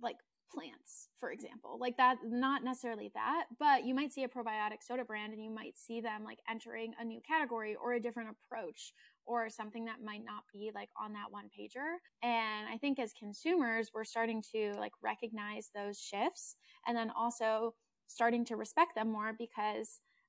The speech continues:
uh, we ha-, we are imperfect as well. And I think that's a little bit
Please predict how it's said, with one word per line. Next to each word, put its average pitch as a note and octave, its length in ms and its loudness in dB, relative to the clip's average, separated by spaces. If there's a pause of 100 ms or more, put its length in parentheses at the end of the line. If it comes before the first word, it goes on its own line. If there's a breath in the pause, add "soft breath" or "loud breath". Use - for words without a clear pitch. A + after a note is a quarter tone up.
uh, A3+ 240 4
we A3+ 300 4
ha-, G3+ 400 4 (120)
we B3+ 220 6
are A3+ 140 8
imperfect G#3+ 680 -4
as G#3 160 -10
well. G#3+ 460 4 (160)
And B3 180 10
I B3+ 80 8
think E4 160 6
that's C#4+ 200 8
a B3 40 4
little A3+ 200 6
bit G#3 160 -2